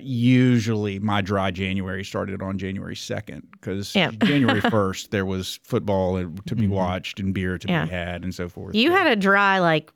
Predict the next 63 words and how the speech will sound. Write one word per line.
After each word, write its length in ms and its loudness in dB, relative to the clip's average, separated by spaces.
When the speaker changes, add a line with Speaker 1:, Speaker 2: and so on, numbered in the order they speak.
Speaker 1:
Oh, 160 2
I 140 4
had 220 4
a 40 -4
dry 220 4
Speaker 2:
August 200 0
Speaker 1:
several 320 2
months. 240 -2
Speaker 2:
or 180 4
September 600 2
or 40 2
something. 280 0
Speaker 1:
It 80 4
was, 80 0
Speaker 3:
Dry 180 6
Speaker 1:
it 40 4
was 100 2
Speaker 3:
first 300 2
quarter. 420 2
Speaker 1:
Yeah, 180 2
Speaker 2:
Yeah. 300 4
Speaker 1:
and 80 2
it 160 2
was 160 2
two 160 0
and 100 6
a 40 6
half 200 2
months. 480 -6
Um, 460 -4
Speaker 2:
Yeah. 300 2
Speaker 1:
but, 320 4
uh, 220 4
yeah, 320 6
actually, 340 4
we'll 220 6
get 260 4
to 120 2
that 280 2
because 320 4
one 160 6
of 60 4
the 100 4
things 300 4
that 200 2
we 220 4
were 140 4
gonna 200 6
discuss 520 2
as, 220 -4
as 160 0
kind 240 2
of 80 4
our 140 4
roundup 580 4
for 100 -4
this 180 0
episode, 440 0
our 100 4
bullseye, 480 2
if 160 -4
you 80 -2
will, 380 2